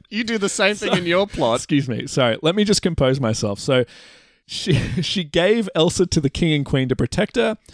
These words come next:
Speaker 2: since
Speaker 1: Yep.
Speaker 2: she can't control her ice powers
Speaker 1: Yep, yep.
Speaker 2: or give Elsa a normal life. So that's
Speaker 1: Yep.
Speaker 2: very nice of her. So that means that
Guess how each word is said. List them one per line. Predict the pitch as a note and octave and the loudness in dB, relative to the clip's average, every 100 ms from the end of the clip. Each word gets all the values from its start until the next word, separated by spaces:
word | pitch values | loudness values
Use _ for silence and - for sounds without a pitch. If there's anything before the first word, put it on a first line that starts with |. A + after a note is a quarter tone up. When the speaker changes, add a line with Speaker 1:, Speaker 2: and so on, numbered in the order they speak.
| - _ | -20 _
Speaker 2:
since | - D3 - | -6 -4 0
Speaker 1:
Yep. | |
Speaker 2:
she | - | 0
can't | D3+ D#3 D#3 D#3+ | 0 -2 -2 -4
control | D#3 D3 D3+ | -4 2 2
her | C#3 C#3+ | 2 0
ice | C#3+ B2+ - | 0 -4 -2
powers | - E3+ F3 F#3+ - - | 0 2 4 2 0 -8
Speaker 1:
Yep, | F#2+ G#2 - | -6 -4 -4
yep. | F#2+ G2 _ | -8 -8 _
Speaker 2:
or | C#3 D#3+ | 2 2
give | - D#3+ C#3+ - | 2 0 0 0
Elsa | C#3 C#3 D3 | 0 0 0
a | C3+ | 2
normal | C3 B2+ B2 | 2 2 2
life. | A#2 G#2 G2+ - | 2 0 -4 -4
So | C3+ | 0
that's | B2+ A#2+ | 0 0
Speaker 1:
Yep. | G#2+ | 0
Speaker 2:
very | A#2+ | 2
nice | A2+ G#2+ G#2 A2+ | 2 0 -2 -6
of | - | -8
her. | G2 G#2 - _ | -10 -10 -18 _
So | - A#2 | -2 0
that | A#2 B2 | 0 0
means | A2+ A2 G#2+ | 0 0 -2
that | - G#2 G#2 | -2 -2 -2